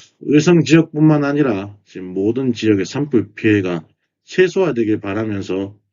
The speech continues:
희생자들의 명복을 빕니다. 뭐,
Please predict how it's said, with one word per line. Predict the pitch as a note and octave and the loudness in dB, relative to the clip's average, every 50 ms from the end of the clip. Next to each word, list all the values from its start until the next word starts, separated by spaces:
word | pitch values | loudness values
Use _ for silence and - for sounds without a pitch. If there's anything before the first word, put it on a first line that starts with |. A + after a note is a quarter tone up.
| _ _ | _ _
희생자들의 | A#2+ A2+ A#2+ A#2+ A2+ G2+ G#2+ F#2+ G#2 G#2+ A2+ A2 G2+ | -6 -4 -2 -2 -2 0 -2 -2 -2 0 0 0 0
명복을 | G2 G#2+ A2 A#2 A#2 A2 A2 G#2+ A#2+ B2 A#2+ A2+ G2+ | 0 0 0 0 0 2 2 2 2 2 2 2 0
빕니다. | G2+ G2 G2 G2+ G2+ F#2+ F#2 E2+ - - _ _ _ _ _ _ _ _ _ _ _ _ _ _ _ _ _ | -4 -4 -2 -2 -2 -2 -4 -6 -8 -12 _ _ _ _ _ _ _ _ _ _ _ _ _ _ _ _ _
뭐, | - G#2+ A2 A2 G#2+ G2+ F#2+ F2+ | -8 -6 -6 -4 -4 -6 -8 -10